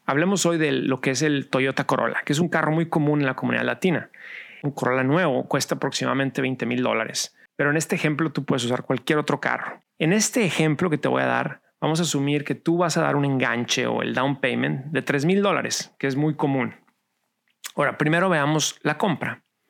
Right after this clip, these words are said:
Si tú compras este Toyota Corolla, eh, con un enganche de tres mil dólares y te dan un préstamo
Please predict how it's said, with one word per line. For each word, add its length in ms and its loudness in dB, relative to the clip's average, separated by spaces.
Si 180 -4
tú 140 0
compras 320 2
este 160 -4
Toyota 320 0
Corolla, 640 0
eh, 200 -2
con 120 -2
un 100 2
enganche 440 2
de 80 0
tres 260 -2
mil 160 2
dólares 440 0
y 40 -2
te 140 -2
dan 240 0
un 160 -2
préstamo 580 0